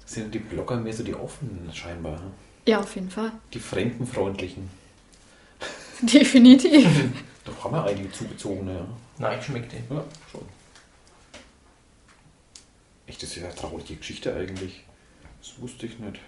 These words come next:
Speaker 2: Das geht aber vielen so, die nach Unterfranken
Speaker 1: Echt?
Speaker 2: kommen. Ja. Gut, wenn du an die Uni kommst oder so, natürlich nicht. Da hast du ja gleich einen Haufen Leute, mit denen du was machst.
Speaker 1: Ja, gut, das stimmt.
Speaker 2: Aber
Speaker 1: Du
Speaker 2: wenn du halt
Speaker 1: bist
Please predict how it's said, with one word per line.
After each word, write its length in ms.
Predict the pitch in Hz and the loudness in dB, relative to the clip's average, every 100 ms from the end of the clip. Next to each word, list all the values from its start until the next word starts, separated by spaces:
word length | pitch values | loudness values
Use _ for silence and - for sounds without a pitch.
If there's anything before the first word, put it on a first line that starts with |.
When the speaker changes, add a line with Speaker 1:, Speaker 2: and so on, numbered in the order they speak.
| - | 6
Speaker 2:
Das 240 | 269 262 | 6 6
geht 140 | 254 226 | 4 4
aber 160 | 214 | 2
vielen 300 | 214 240 247 | 2 4 4
so, 80 | 220 | 2
die 100 | 214 | -2
nach 160 | 208 196 | -6 -6
Unterfranken 580 | 214 220 - 202 202 214 | -6 -6 -10 -12 -8 -6
Speaker 1:
Echt? 80 | |
Speaker 2:
kommen. 180 | 214 214 - - | -6 -8 -10 -2
Ja. 280 | 247 226 226 226 - - - - - - - - - - - - | 0 2 0 -8 -16 -20 -20 -20 -20 -20 -20 -20 -20 -20 -20 -4
Gut, 120 | 240 | 0
wenn 120 | 233 226 | 4 4
du 40 | |
an 80 | 214 | 4
die 60 | 208 | 4
Uni 280 | 240 277 | 10 10
kommst 280 | 269 262 254 | 10 8 6
oder 160 | 240 226 | 6 4
so, 100 | 220 | 4
natürlich 500 | 214 214 214 202 196 | 0 0 -2 -2 2
nicht. 240 | 233 277 | 4 6
Da 80 | 233 | 4
hast 200 | 220 226 | 0 0
du 40 | |
ja 80 | 220 | 0
gleich 260 | 214 196 202 | 0 -2 0
einen 120 | 220 | -2
Haufen 260 | 214 214 226 | -2 0 0
Leute, 260 | 220 226 | 0 2
mit 160 | 226 214 | 2 4
denen 160 | 220 220 | 4 4
du 80 | |
was 180 | 220 226 | 2 0
machst. 300 | 226 240 - - - - - - | 0 -2 -4 -8 -10 -10 -14 -8
Speaker 1:
Ja, 60 | - | -4
gut, 140 | 240 | -2
das 60 | 247 | -2
stimmt. 140 | - | 4
Speaker 2:
Aber 120 | 220 226 | 6 8
Speaker 1:
Du 60 | |
Speaker 2:
wenn 60 | 233 | 10
du 60 | 240 | 10
halt 120 | |
Speaker 1:
bist 40 | 240 | 8